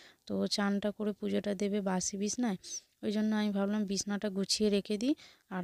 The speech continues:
চাদরটা আমি তুলবো যখন, একটু পরেই তুলবো। তো কাজ যখন হয়ে যাবে, চান টান করেও ওগুলো করা যায়। তো তাই জন্য আমি আর, মানে, সকালবেলা আর ওটা করলাম না,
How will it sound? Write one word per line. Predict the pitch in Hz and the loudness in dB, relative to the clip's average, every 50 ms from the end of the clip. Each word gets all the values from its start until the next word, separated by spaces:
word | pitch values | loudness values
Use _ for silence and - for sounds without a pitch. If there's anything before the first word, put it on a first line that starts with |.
| 170 - | -4 0
চাদরটা | - 196 185 180 190 190 - - - 202 | 0 2 2 4 2 0 0 0 0 0
আমি | 196 202 208 208 196 - _ - 196 90 - | 2 4 2 2 0 0 _ -6 -6 -4 -4
তুলবো | - - 190 190 190 190 196 | -2 -2 0 0 2 2 2
যখন, | 196 202 196 - 254 247 | 2 0 0 0 -2 -2
একটু | 202 - - 220 190 _ | -2 -4 -6 -12 -8 _
পরেই | - 190 180 180 196 202 | 0 2 2 2 2 0
তুলবো। | - 202 190 190 196 226 247 | 0 -2 -2 -2 0 -2 -4
তো | - 233 | -4 -6
কাজ | - - 208 196 196 190 185 | -8 -4 0 0 0 0 -2
যখন | - 220 214 - 226 226 | -4 -6 -4 -2 0 0
হয়ে | 208 208 214 208 208 | 2 2 2 2 2
যাবে, | 196 214 214 214 220 | 2 2 2 4 2
চান | 208 - - 202 190 185 185 185 | 0 0 0 0 0 0 -2 -2
টান | - 196 196 202 | -2 -2 -4 -4
করেও | - - 196 185 190 202 208 208 | -4 -4 -2 0 0 2 2 0
ওগুলো | 190 185 196 202 202 | 0 0 0 0 0
করা | - - 196 185 180 185 180 | 0 0 2 2 2 2 2
যায়। | - 190 190 226 - - - - - - - - - _ _ _ | 2 0 0 0 -2 -6 -20 -20 -20 -20 -20 -20 -20 _ _ _
তো | - 220 208 202 - | -10 -8 -8 -6 -2
তাই | - 202 202 202 | 0 2 2 2
জন্য | 202 202 208 208 | 2 2 2 2
আমি | 202 202 202 202 | 2 2 2 2
আর, | 202 202 202 196 190 | 2 2 0 0 0
মানে, | 196 196 190 190 190 190 190 185 - - | 2 2 2 2 2 2 0 0 -4 -6
সকালবেলা | - - 202 190 - 202 196 185 196 196 202 208 | -6 -4 -4 -2 -2 -2 0 0 0 2 2 4
আর | 202 | 2
ওটা | 196 190 - 208 202 | 2 2 0 -2 -4
করলাম | - - 196 190 180 185 190 190 190 185 | -2 -2 0 0 2 4 4 4 4 2
না, | 180 185 | 2 2